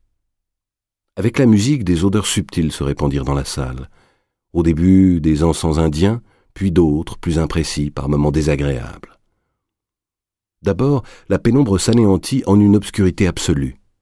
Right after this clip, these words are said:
Puis, alors qu'on entendait un gargouillement glutineux,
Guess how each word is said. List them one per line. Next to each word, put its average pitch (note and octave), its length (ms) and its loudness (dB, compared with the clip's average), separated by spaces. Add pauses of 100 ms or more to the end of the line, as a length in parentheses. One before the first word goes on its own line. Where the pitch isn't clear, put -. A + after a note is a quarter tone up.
(840)
Puis, C#3+ 280 -2 (440)
alors D#2+ 260 -2
qu'on D2+ 180 0
entendait D#2 380 0
un C#2+ 80 0
gargouillement D#2 520 0
glutineux, D2 640 -2